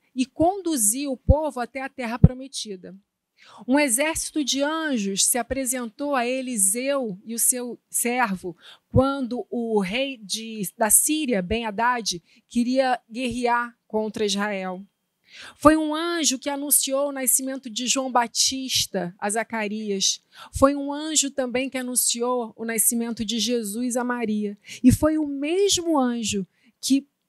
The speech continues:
em sonho, apareceu para José para explicar que aquele menino era o Filho de Deus. Os anjos glorificaram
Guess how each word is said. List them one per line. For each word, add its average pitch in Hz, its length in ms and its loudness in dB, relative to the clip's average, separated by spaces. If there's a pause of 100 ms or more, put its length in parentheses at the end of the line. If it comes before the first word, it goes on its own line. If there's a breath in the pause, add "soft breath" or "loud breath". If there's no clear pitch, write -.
(160)
em 330 160 4
sonho, 254 640 2
apareceu 220 540 0
para 240 200 0
José 214 520 -6 (200)
para 226 140 8
explicar 240 800 -4 (240)
que 202 100 -4
aquele 320 480 0
menino 247 680 2 (180)
era 220 200 2
o 226 40 -6
Filho 220 320 -4
de 226 140 -8
Deus. 175 520 -4 (800 loud breath)
Os 220 240 8
anjos 285 600 0 (300 soft breath)
glorificaram 277 1200 0